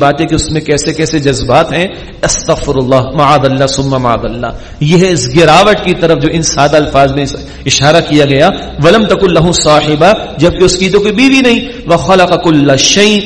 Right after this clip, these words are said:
اور اللہ نے ہر شے کو پیدا کیا۔ وَهُوَ بِكُلِّ شَيْءٍ عَلِيمٌ، اور وہ اللہ ہر ہر شے کا علم رکھنے والا ہے۔ ذَلِكُمُ اللَّهُ رَبُّكُمْ، یہ ہے اللہ تمہارا رب۔ لَا إِلَٰهَ إِلَّا هُوَ، اس کے سوا کوئی معبود نہیں۔ خَالِقُ كُلِّ شَيْءٍ فَاعْبُدُوهُ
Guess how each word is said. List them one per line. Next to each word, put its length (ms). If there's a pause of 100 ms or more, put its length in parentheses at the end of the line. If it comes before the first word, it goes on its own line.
اور 100 (100)
اللہ 220
نے 100
ہر 100
شے 320
کو 80 (120)
پیدا 180 (100)
کیا۔ 220 (300)
وَهُوَ 220 (120)
بِكُلِّ 320 (100)
شَيْءٍ 320
عَلِيمٌ، 380 (100)
اور 180
وہ 120
اللہ 260
ہر 160
ہر 60 (100)
شے 180
کا 140
علم 200
رکھنے 260
والا 240
ہے۔ 80 (420)
ذَلِكُمُ 540
اللَّهُ 240 (180)
رَبُّكُمْ، 400 (240)
یہ 140
ہے 40 (100)
اللہ 280 (180)
تمہارا 440
رب۔ 120 (400)
لَا 300 (120)
إِلَٰهَ 240 (140)
إِلَّا 320
هُوَ، 220
اس 140
کے 120
سوا 180 (120)
کوئی 80 (100)
معبود 400
نہیں۔ 200 (340)
خَالِقُ 460 (160)
كُلِّ 180 (100)
شَيْءٍ 240 (400)
فَاعْبُدُوهُ 560